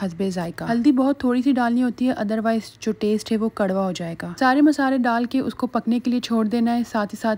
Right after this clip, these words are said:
में क्या करूँगी, इसमें ये जो बे लीव्स होते हैं, मैं इसमें बे लीव्स भी डालूंगी। इसका टेस्ट बहुत ज़बरदस्त आता है। पानी की क्वांटिटी मैंने थोड़ी ज़्यादा रखी थी, क्योंकि मुझे दाल एक तो, अ, पतली चाहिए थी, दूसरा ये कि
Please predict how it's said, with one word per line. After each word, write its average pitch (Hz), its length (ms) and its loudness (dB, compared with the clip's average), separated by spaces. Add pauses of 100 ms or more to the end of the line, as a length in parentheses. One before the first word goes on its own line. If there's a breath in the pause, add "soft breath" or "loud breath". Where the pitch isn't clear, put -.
में 226 80 -2
क्या 220 160 -2
करूँगी, 214 320 -4
इसमें - 280 -4
ये 208 80 -2
जो 208 120 -2
बे 196 200 0
लीव्स 208 280 0
होते 202 220 -4
हैं, 202 100 -6 (480 loud breath)
मैं 208 80 0
इसमें 208 300 0
बे 202 120 2
लीव्स 208 240 -2
भी 220 60 0
डालूंगी। 202 360 0
इसका 214 360 -4
टेस्ट 202 400 -4
बहुत 202 300 -2
ज़बरदस्त 208 540 -2
आता 190 240 -2
है। 190 40 0
पानी 262 260 4
की 330 80 4
क्वांटिटी 269 420 2
मैंने 262 220 2
थोड़ी 254 260 0
ज़्यादा 226 300 0
रखी 254 280 0
थी, 254 180 2
क्योंकि 247 260 -4
मुझे 233 260 0
दाल 214 280 0
एक 220 120 -4 (100)
तो, 220 200 0
अ, - 60 -4 (480)
पतली 226 300 0
चाहिए 233 340 0
थी, 240 220 0
दूसरा 208 340 -4
ये 214 200 0
कि 220 280 -2